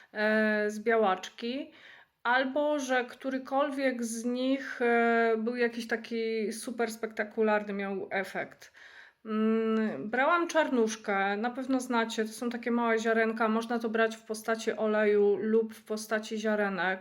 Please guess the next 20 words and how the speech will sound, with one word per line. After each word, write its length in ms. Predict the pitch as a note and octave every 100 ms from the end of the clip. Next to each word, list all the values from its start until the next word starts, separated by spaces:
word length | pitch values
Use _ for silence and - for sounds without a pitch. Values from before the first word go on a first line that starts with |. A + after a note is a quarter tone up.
| -
U 80 | A#3+
mnie 280 | A#3+ A#3 -
olej, 640 | A#3 A#3+ A3 G#3+ G#3+ A#3+
szczerze 340 | - - A3 A3+
mówiąc, 800 | A3+ A3 A3 G#3 A3 A3 - -
y, 260 | G#3+ G#3 F#3 F#3+ G3+ -
no, 340 | A#3 A3+ A3+ A3 A3 -
odrzuca 600 | - A#3+ B3 C#4 C4+ A3
mnie 300 | G3+ G3+ G3
smak 600 | G3+ - A3+ G#3+ G#3+ - -
oleju 560 | - G#3+ G#3+ G#3 G#3 G3+
z 140 | G#3+
czarnuszki, 720 | - A3+ G#3+ G3+ G3+ - B3
więc 300 | A3+ A3+ A3
brałam 360 | G#3+ A#3 A3 A3
sobie 260 | A3+ G#3+ A3
to 120 | G#3+
w 100 | -
postaci 440 | A3+ - A#3 A#3
ziarenek, 640 | G#3+ A3 G3 F#3+ F#3+ G3+